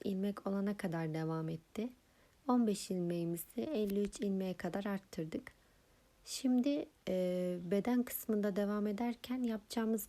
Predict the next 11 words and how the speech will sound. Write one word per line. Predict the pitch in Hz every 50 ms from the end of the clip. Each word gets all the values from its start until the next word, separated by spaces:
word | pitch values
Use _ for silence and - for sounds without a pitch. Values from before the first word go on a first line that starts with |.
| - - _ - - -
işlemde | 220 202 - - - 240 233 220 208 196 214 240 277 - - _ _ - - _ _ _ _ _ _ _ - - - - - - - - - -
bir | 269 240 226 269 285
sağda | - - - 247 240 226 220 208 247 254
ve | 240 226 202 220
bir | 247
solda | 247 - - - 208 180 175 180 180 240 247 302
üç | - 247 - - -
ilmek | 240 226 226 226 220 - -
daha | 233 226 233 - -
ekleyeceğiz | 196 185 - - - 180 165 160 - - 165 160 - - - - - -
modelimize. | 180 175 160 170 165 170 160 165 165 160 - 214 220 285